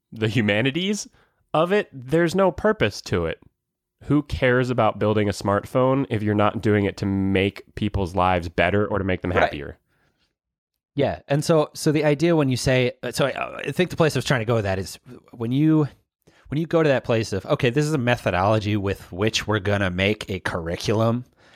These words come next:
Speaker 2: which means you need to organize a person's day around educational experiences.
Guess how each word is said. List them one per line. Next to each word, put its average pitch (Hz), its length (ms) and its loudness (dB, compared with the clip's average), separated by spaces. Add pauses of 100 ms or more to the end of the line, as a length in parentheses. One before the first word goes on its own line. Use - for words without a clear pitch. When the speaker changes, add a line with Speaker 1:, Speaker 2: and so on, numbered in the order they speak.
(140)
Speaker 2:
which 110 160 -6
means 147 180 2
you 135 80 2
need 123 160 2 (120)
to - 180 -6
organize 127 640 0
a 98 80 -2
person's 107 560 -2
day 101 480 2
around 101 440 0
educational 98 800 -4
experiences. 131 1160 -6